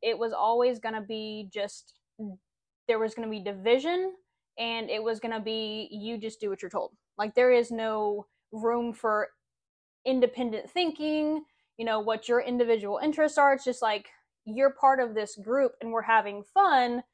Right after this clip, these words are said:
but, like, you can only have fun if you're following, you know,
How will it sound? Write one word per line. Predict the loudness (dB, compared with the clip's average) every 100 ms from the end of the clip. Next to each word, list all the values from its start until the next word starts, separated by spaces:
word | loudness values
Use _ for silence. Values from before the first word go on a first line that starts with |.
| _ _ _
but, | 4
like, | 4 4 0
you | -6
can | -4
only | -4
have | -4 -4
fun | -6
if | -8
you're | -8
following, | -2 -2 -4 -12 -18 _ _ _ _ _ _ _ _ -8
you | -4
know, | -4